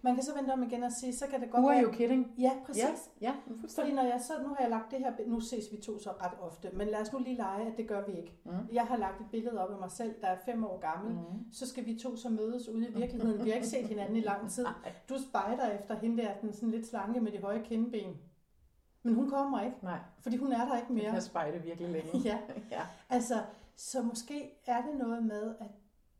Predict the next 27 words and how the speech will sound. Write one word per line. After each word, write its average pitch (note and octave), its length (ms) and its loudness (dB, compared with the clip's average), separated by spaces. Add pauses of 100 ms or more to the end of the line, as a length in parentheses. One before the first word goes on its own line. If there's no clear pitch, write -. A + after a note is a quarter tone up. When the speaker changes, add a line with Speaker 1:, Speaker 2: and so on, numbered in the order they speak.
(640)
Speaker 1:
vælg C4 340 4 (100)
det B3 180 -6
pæneste B3+ 440 0
billede, A#3 580 -2
og A#3 160 -6
du B3+ 120 -2
er A#3+ 40 -2
fin D4 360 -8
nok, A3+ 280 0
som B3+ 180 -4
du A#3+ 160 -2
er, A3 160 -4
selvom A3 260 -4
du G#3 80 -6
har G3 80 -6
taget F#3+ 220 -6
ti - 220 -14
kilo F3 300 -10
på. E3 280 -6
Speaker 2:
Ja. D#3 140 -8 (2500)
Speaker 1:
Men A3+ 200 8
det G3+ 200 2
er G3+ 60 -2
nemmere A#3 360 2
sagt C4+ 260 -6
end C4 100 -6
gjort. C4 200 -2